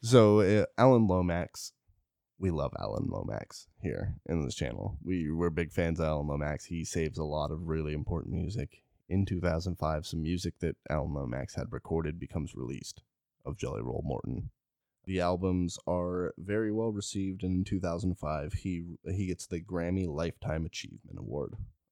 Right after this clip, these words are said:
along the names such as the Carter Family, Janis Joplin, Led Zeppelin, Jerry Lee Lewis, and, uh, a couple other people who I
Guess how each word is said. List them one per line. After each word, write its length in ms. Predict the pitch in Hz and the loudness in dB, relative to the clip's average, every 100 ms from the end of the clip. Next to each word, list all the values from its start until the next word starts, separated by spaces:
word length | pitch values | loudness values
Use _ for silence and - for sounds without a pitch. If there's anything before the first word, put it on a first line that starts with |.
| - | -4
along 540 | 92 92 95 107 101 95 | 2 4 4 4 2 0
the 80 | |
names 560 | 98 92 87 87 92 - _ _ | 2 2 2 0 -2 -8 _ _
such 340 | - - 95 - | -8 0 0 2
as 260 | 87 80 | -2 -2
the 100 | - | -8
Carter 320 | - 90 92 87 | -6 -2 -2 0
Family, 500 | 95 87 82 82 80 _ _ _ _ | 0 0 0 -2 -4 _ _ _ _
Janis 460 | - 101 101 110 104 | 0 4 4 4 2
Joplin, 720 | - 101 85 - 73 78 85 - _ _ 78 | 0 0 0 -2 -2 -2 -4 -8 _ _ -12
Led 260 | 85 90 87 | -4 -4 -2
Zeppelin, 680 | 87 76 - 76 73 104 107 | -4 -4 -4 -6 -4 -6 -4
Jerry 320 | 107 90 90 | 0 0 0
Lee 160 | 90 87 | -2 -4
Lewis, 640 | 78 85 80 - - - _ _ _ _ _ _ | -4 -4 -4 -8 -12 -14 _ _ _ _ _ _
and, 580 | 78 80 78 80 80 78 | -6 -4 -2 -2 -4 -4
uh, 360 | 80 78 78 78 | -2 -2 -2 -4
a 40 | |
couple 360 | 85 90 85 82 | -4 -6 -6 -4
other 220 | 80 85 | -4 -4
people 400 | 78 82 - - 120 | -6 -6 -8 -12 -14
who 120 | 65 | -10
I 200 | 76 87 | -10 -10